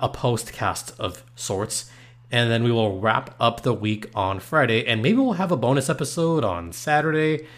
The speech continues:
or Sunday, who knows, but we'll, we'll see how this plays out.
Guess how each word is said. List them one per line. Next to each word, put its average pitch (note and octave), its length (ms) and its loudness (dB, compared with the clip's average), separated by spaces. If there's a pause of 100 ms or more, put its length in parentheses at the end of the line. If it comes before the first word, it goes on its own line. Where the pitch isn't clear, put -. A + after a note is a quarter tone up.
(420)
or F#2+ 180 -4
Sunday, D3+ 680 2
who C3+ 260 0
knows, G2 320 -2 (580)
but A2+ 280 2
we'll, C3+ 300 4 (180)
we'll G3+ 120 0
see G3+ 180 0
how D#3+ 200 8
this B2 140 2
plays F#2 340 -2
out. D#2+ 240 -4